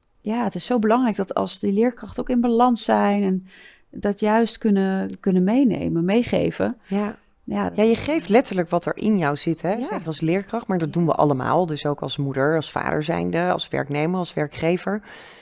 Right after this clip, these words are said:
Speaker 2: We geven wat er in ons zit en is die energie heel erg leeg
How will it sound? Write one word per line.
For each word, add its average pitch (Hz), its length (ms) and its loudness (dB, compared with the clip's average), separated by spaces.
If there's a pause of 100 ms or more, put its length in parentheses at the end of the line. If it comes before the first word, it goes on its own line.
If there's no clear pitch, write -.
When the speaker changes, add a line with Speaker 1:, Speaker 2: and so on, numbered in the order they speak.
(180)
Speaker 2:
We 165 160 2
geven 214 580 4
wat 170 140 0
er - 80 -2
in 180 180 -2
ons 170 180 -6
zit 170 220 -6
en 175 120 0
is - 280 -6
die - 160 0
energie 175 460 0
heel 175 180 2
erg 160 180 0
leeg 170 520 6